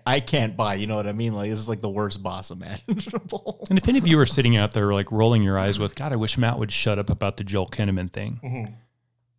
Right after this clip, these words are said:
Speaker 2: Okay, I see your shut up about the Joel Kinnaman thing,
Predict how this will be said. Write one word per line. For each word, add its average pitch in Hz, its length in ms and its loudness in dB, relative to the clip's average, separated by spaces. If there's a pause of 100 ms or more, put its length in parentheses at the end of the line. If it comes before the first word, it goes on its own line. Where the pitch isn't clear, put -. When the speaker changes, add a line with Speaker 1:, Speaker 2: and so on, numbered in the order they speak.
(600)
Speaker 2:
Okay, 120 360 4 (120)
I 123 180 6
see 143 400 4
your 123 480 6 (440)
shut 131 320 4
up 123 60 6
about 120 240 4
the 104 40 -2
Joel 110 240 4
Kinnaman 107 440 4
thing, 104 260 0